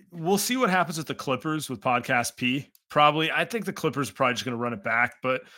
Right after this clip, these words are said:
you never know. You have an embarrassing playoff meltdown. How many years in a row can you run the same thing back, right? Uh, we'll see. I, I mean, I, part of me is wondering if they shouldn't cash in part of their wing depth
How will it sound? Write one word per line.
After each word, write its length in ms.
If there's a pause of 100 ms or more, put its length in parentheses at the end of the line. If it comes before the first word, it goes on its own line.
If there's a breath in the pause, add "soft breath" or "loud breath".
(200 loud breath)
you 140
never 240
know. 220
You 140
have 80
an 60
embarrassing 600
playoff 400
meltdown. 440
How 160
many 160
years 320
in 60
a 40
row 180
can 160
you 80
run 160
the 60
same 320
thing 200
back, 280 (220)
right? 220 (600)
Uh, 400
we'll 140
see. 440
I, 160
I 100
mean, 160
I, 140 (180)
part 200
of 80
me 80
is 120
wondering 440
if 100
they 100
shouldn't 360
cash 400
in 160
part 320
of 160
their 160
wing 320
depth 340